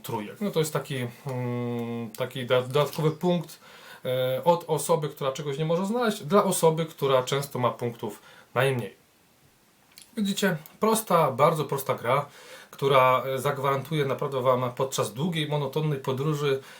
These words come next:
e, kiedy dzieci wasze marudzą gdzieś na tylnym siedzeniu, i co chwilę słyszycie jakieś, e,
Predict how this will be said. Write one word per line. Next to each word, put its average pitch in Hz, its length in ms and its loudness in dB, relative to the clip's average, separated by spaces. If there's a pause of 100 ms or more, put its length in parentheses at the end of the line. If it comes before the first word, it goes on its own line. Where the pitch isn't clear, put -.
(240)
e, 127 720 -4
kiedy 131 240 -6
dzieci 156 300 -2
wasze 147 220 -2
marudzą 135 600 0 (180)
gdzieś 131 180 -6
na 143 100 -2
tylnym 151 280 -2
siedzeniu, 135 500 -2 (480)
i 127 160 -6
co 143 160 0
chwilę 156 360 2
słyszycie 156 500 -2
jakieś, 135 440 -2
e, 143 40 -2